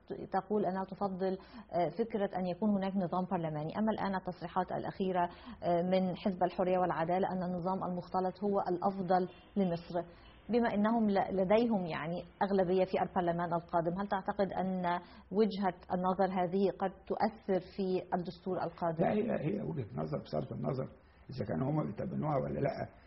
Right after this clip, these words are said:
Speaker 2: هي وجهة نظر معقولة جدا، لأن هي حل وسط بين الاثنين، لا هي برلماني فقط ولا رئاسي فقط، هي جمع بين الاثنين، ده
Speaker 1: نعم.
Speaker 2: أسهل الحلول.
Speaker 1: نعم.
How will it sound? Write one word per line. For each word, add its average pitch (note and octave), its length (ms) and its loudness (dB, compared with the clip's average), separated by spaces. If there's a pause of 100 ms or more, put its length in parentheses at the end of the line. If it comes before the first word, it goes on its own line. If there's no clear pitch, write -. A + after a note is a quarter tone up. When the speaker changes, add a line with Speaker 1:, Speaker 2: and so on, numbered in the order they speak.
(140)
Speaker 2:
هي - 100 -2
وجهة D3 300 2
نظر E3 260 4
معقولة - 420 2
جدا، D3 280 0
لأن E3 160 -4
هي F3+ 180 0
حل F3 180 2
وسط E3 320 6 (920)
بين D#3+ 100 4
الاثنين، D3+ 400 0
لا D3+ 120 2
هي D#3+ 80 2
برلماني D3+ 520 2
فقط E3 320 0
ولا E3+ 180 4
رئاسي F3+ 340 2
فقط، F3+ 280 -4
هي F3 100 2
جمع G3 260 2
بين E3+ 140 0
الاثنين، F#3 320 -4 (300)
ده G#3 60 0
Speaker 1:
نعم. - 320 2
Speaker 2:
أسهل - 280 -2
الحلول. - 300 -4 (440)
Speaker 1:
نعم. E3 220 -4